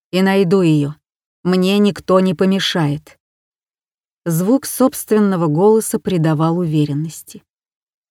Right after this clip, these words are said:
Йонас вспомнил песню, которую они с охотниками напевали у костра. Она была грязной, но после выпивки всегда,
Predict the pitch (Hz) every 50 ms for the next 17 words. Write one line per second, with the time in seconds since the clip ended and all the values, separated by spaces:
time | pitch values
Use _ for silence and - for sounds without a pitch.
0 | _ _ _ 180 180 247 294 294 277 277 - - - - - - 247 254 254 247
1 | 254 254 226 - - 180 170 165 156 - - 170 156 175 175 160 - 196 196 185
2 | 185 180 180 185 180 160 - 175 160 - - 233 254 - - 233 226 - 233 208
3 | 208 202 - _ _ _ _ _ _ 196 196 - 180 165 151 170 185 190 190 185
4 | 180 160 - 185 170 - - - 170 156 139 156 151 _ _ _ _ _ _ _
5 | _ _ _ 170 190 190 185 170 175 165 156 147 147 165 160 185 214 240 240 208
6 | 196 208 208 202 180 - _ _ _ _ _ 254 285 330 339 294 - 233 214 190
7 | 214 277 277 - 240 220 - - 220 - - - - 190 160 165 151 160 247 277
8 | 269 269